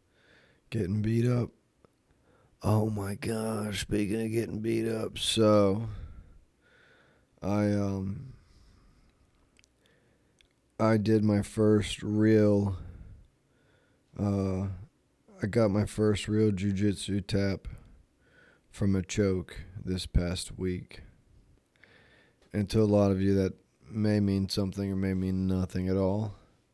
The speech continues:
But to some of you, that means a lot, 'cause you've done it too. But, um, what I'm, I tapped a higher belt than me.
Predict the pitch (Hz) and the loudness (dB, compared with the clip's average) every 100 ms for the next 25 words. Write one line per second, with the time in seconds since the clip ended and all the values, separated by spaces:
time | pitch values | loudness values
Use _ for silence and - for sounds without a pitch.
0 | _ _ _ _ _ _ _ 101 98 101 | _ _ _ _ _ _ _ -8 -4 -4
1 | - 110 104 101 90 90 90 90 92 90 | 0 0 2 0 -2 -4 -4 -4 -2 -2
2 | 92 85 - - _ _ _ 101 95 92 | -4 -6 -10 -16 _ _ _ -6 -4 -6
3 | 82 - _ - _ - 95 95 98 101 | -8 -12 _ -20 _ -6 -4 -4 0 4
4 | 92 87 - 92 90 92 95 _ - - | 4 2 -2 -2 -2 -4 -12 _ -20 -20
5 | - - - _ _ 107 104 101 98 92 | -20 -20 -20 _ _ 0 2 2 2 0
6 | 87 - - 117 113 113 107 87 60 76 | -4 -10 -14 -2 2 4 2 -2 -10 -14
7 | 73 - _ _ _ _ _ - 120 120 | -16 -20 _ _ _ _ _ -4 2 6
8 | 120 113 107 - 120 110 107 - - 113 | 8 6 4 0 2 4 4 -4 0 2
9 | 101 104 101 101 95 98 90 67 95 85 | 6 6 8 8 6 2 2 -2 -4 -4
10 | 78 73 | -4 -6